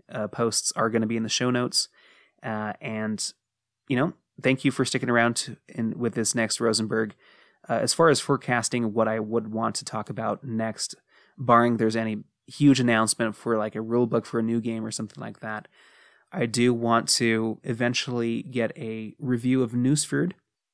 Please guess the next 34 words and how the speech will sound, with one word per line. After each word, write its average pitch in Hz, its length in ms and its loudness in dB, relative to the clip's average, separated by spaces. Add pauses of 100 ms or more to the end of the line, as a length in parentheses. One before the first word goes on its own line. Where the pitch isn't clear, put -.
(500)
uh, - 160 -8
hopefully, 120 720 4
you 110 100 -6
know, 110 140 2
within 113 320 0
the 113 80 2
next 117 260 0
couple - 240 -2
of 110 140 -2
months, 113 340 2
especially 120 720 0
as 110 340 -6
we 120 120 0
get 117 160 0
closer 117 320 -2
to - 140 -10
the 110 160 -6
big 110 260 -2
box 107 460 -2 (600)
release 113 640 2
that - 200 0
should 110 280 -2
be 110 320 -4
happening 110 600 -6
later 113 260 -2
this 110 220 -4
year. 110 300 -4 (680)
I 117 160 0
also 113 760 4
want 117 380 0
to - 60 -10
talk 110 260 0
about 110 280 0
Hallertau. 113 720 0